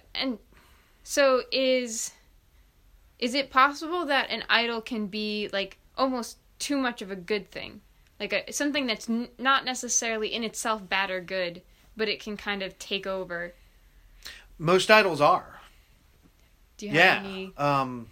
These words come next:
Speaker 1: good examples?
Speaker 2: Probably not any that I wouldn't offend somebody. You know,
Speaker 1: <laughs>
Speaker 2: um, he talks about in the, the,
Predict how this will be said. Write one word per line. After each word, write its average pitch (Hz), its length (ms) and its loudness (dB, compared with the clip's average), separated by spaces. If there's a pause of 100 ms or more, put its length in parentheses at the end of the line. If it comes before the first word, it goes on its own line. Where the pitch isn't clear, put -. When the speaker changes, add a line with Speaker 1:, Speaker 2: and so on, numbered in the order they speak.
(100)
Speaker 1:
good 208 160 -8
examples? 190 760 -14 (1900)
Speaker 2:
Probably 202 300 6
not 170 220 4
any 160 180 0
that 135 160 2
I 131 80 0
wouldn't 127 240 -4
offend 139 340 -10
somebody. 110 480 -8 (1040)
You 143 160 -2
know, 127 460 -2
Speaker 1:
<laughs> - 40 -8
Speaker 2:
um, 123 500 -4 (1600)
he 190 220 2
talks 202 340 4
about 147 320 4
in 139 200 -6
the, 113 360 -4
the, 117 380 -6